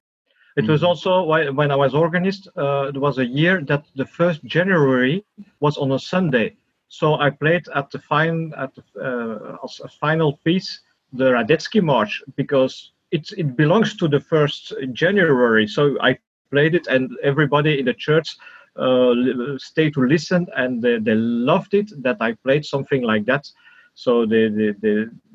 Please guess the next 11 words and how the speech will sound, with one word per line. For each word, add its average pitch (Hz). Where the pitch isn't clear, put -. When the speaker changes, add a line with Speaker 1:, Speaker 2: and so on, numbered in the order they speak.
Speaker 1:
they 143
could, 156
uh, 139
live 147
with 156
my, 143
uh, 127
humor 170
in 139
the 127
music. 127